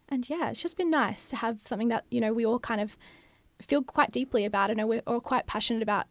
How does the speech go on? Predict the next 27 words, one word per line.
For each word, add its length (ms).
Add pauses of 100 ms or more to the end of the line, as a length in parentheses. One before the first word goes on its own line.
(140)
crystals 500
and 220
healing, 520
and, 220 (560)
um, 260
I 60
think 140
the 160
introspection 840
that 160
that 160
can 140
kind 220
of 240 (200)
provide 400
for 120
people, 320
and 120
we 60
were 60
like, 220
"How 120
can 140
we 80
share 240
this?" 200
And 180